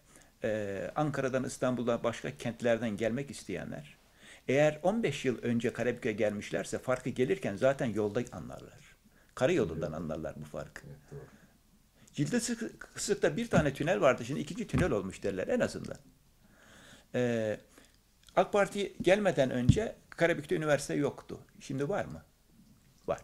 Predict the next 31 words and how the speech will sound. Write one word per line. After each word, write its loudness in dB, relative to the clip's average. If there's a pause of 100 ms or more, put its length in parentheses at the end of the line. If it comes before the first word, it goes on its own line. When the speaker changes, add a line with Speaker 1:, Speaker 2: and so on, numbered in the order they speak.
Speaker 2:
Elli -8
bin -6
öğrenci -6
var. -14
Speaker 1:
Evet, -2
elli 0
bin 0
öğrencisi -2
var. -20 (840)
Eee, -4 (960)
Karabük 4
ve 2
Safranbolu'nun 0
en 0
önemli 0
sorunu -4
su -8
sorunuydu. -6 (260)
Şimdi -4
su -8
sorunu -8
var -2
mı? -10 (600)
ak -6
Parti -4
iktidarı -8
döneminde -8
çözüldü -10
bunlar. -20 (800)
Eee, -6 (440)
şimdi, 2